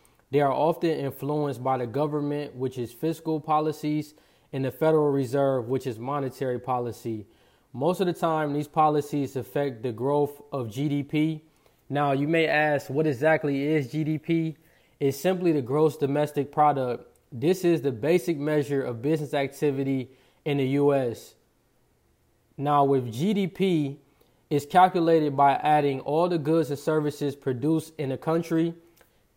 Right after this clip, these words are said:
Also, consumer spending, government spending, and business investments are all included in the G D P. So let's go further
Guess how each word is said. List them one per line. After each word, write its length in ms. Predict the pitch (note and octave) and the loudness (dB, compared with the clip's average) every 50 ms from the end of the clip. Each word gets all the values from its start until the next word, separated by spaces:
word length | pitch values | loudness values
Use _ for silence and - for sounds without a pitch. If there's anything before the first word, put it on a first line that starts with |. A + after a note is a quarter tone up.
| _ _ | _ _
Also, 440 | D#3 E3 F#3 F#3 F#3+ - F#3 F3+ F3 | 6 6 6 6 4 2 0 0 2
consumer 480 | - D#3 D3+ - - F3+ F#3+ F#3 F3 | 0 -2 -2 0 0 -2 0 0 -2
spending, 580 | E3 - - E3+ E3+ E3 D#3+ D#3+ D#3+ D#3 C#3+ B2 | -4 -2 -2 0 0 2 2 0 -2 -2 -2 0
government 420 | D3+ D#3+ D#3+ D#3+ D#3+ D#3 D#3 D3+ | 2 2 2 2 0 0 -2 -2
spending, 640 | D3+ - - D#3+ D#3+ D#3 D3 D3+ D3+ D3 C#3+ C3+ - | -4 -2 0 0 0 2 0 0 0 0 -2 -4 -6
and 160 | C#3 C3 B2 | -8 -8 -2
business 340 | A#2+ D3+ F3 E3 D#3+ D3 C3 | 0 0 0 0 -2 -4 -4
investments 800 | D3 C#3 B2+ C#3+ D3 D3+ D3 - C#3 C#3 C#3+ C#3 C3 - - - _ _ _ _ - - | -4 -4 0 0 0 0 0 -2 -6 -4 -4 -4 -6 -8 -12 -20 _ _ _ _ -6 -2
are 120 | D3 C#3 | 0 0
all 240 | C#3 - D3+ D#3+ E3 | 0 2 2 2 2
included 580 | D#3+ D3 C3+ - - E3 D#3+ D#3+ D3 C#3+ C3+ - | 0 -2 -6 -2 0 0 2 4 4 2 2 0
in 140 | C#3+ C3+ C3+ | -2 -2 -2
the 80 | C3+ | -2
G 200 | B2 G#2+ C3+ D3+ | -2 -2 -2 0
D 120 | C#3+ C3+ C3 | 0 0 -2
P. 420 | C3 - C#3+ C3+ B2 A#2 G#2 F#2+ - _ _ _ _ _ _ _ _ _ _ _ _ | -2 -2 -2 -2 -2 -4 -6 -10 -16 _ _ _ _ _ _ _ _ _ _ _ _
So 240 | _ - - E3 D3+ C#3 | _ -2 0 2 2 4
let's 200 | C#3+ F3 G3+ F#3 | 2 2 0 2
go 160 | - G#3 G3 | 2 0 0
further 680 | E3+ - - F3 F3 F3 E3 D#3+ E3 D#3+ D#3 D3 C#3+ | 0 0 0 2 2 2 2 2 0 0 0 -2 -6